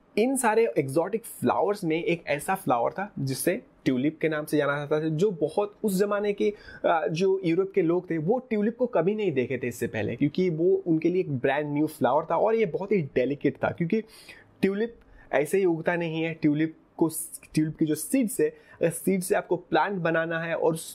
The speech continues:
प्लांट से अगर फ्लावर निकालना है तो आपको सात से दस साल वेट करना पड़ता है।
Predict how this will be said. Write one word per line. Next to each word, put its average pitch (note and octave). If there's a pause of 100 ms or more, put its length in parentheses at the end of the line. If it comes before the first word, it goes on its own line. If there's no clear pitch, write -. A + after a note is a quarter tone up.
प्लांट -
से G3+
अगर F#3+
फ्लावर F#3
निकालना E3
है F#3
तो F#3+
आपको E3
सात -
से A#3
दस D#3
साल D#3+
वेट C3
करना A2
पड़ता G2
है। G#2+